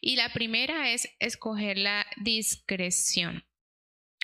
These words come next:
Saber ser prudentes en nuestras interacciones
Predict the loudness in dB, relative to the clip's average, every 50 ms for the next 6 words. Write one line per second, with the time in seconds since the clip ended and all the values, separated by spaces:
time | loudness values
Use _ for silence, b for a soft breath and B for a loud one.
0 | -8 -6 -2 0 2 2 2 2 0 0 0 0 0 0 -2 -2 -2 -2 0 2
1 | 2 2 0 0 -2 -2 -2 -4 -4 0 2 2 2 2 2 0 0 2 0 0
2 | -2 -2 -2 -2 -2 -2 -2 -2 -2 -2 -4 -4 -2 -2 -2 -2 -2 0 2 2
3 | 4 2 2 0 0 -2 -4 -6 -6